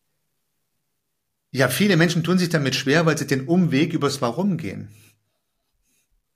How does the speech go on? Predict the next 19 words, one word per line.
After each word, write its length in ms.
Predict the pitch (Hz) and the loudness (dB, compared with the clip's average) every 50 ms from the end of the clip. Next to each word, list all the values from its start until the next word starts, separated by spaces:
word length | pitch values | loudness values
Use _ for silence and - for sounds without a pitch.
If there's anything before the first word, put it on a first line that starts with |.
| _ _ _ _ _ | _ _ _ _ _
Und 180 | - 160 143 170 | -2 0 4 4
dann 120 | 170 170 | 4 4
an 180 | 170 160 165 165 | 4 2 0 0
tausend 400 | 151 151 185 214 202 208 170 - | 0 0 2 2 2 0 0 2
Baustellen 420 | 165 170 214 - - 160 143 135 123 | 2 2 2 2 2 0 -2 -2 0
vorbeikommen, 880 | - 117 - 110 110 117 120 120 - 120 127 170 208 226 208 - - - | -4 -4 -2 0 -2 -2 -2 -4 -4 -4 -2 0 -2 -2 -4 -6 -10 -6
an 120 | 135 135 | -4 -2
denen 220 | 135 160 165 165 165 | 0 2 4 4 2
sie 80 | 160 | 2
nicht 160 | 160 170 160 - | 0 -2 0 0
vorbeikommen 600 | 151 135 135 143 160 190 190 - 156 135 120 117 | 0 0 2 2 0 0 0 -2 -4 -2 -2 -2
müssten, 460 | 123 147 156 160 - 175 175 185 170 | -2 -2 -2 -2 -2 -4 -4 -4 -4
wenn 140 | 143 139 135 | -4 -6 -6
sie 180 | 143 135 131 156 | -6 -6 -4 -4
nicht 180 | 156 160 - | -4 -4 -4
diesen 200 | 156 151 135 139 | -4 -4 -4 -4
Umweg 380 | 135 151 160 160 151 139 - - | -4 -4 -2 -2 -2 -2 -4 -4
einschlagen 560 | - 160 170 - - 107 104 101 101 101 98 | -4 -4 -4 -6 -6 -6 -8 -8 -8 -10 -12
würden. 260 | 101 104 104 104 - | -12 -12 -12 -14 -16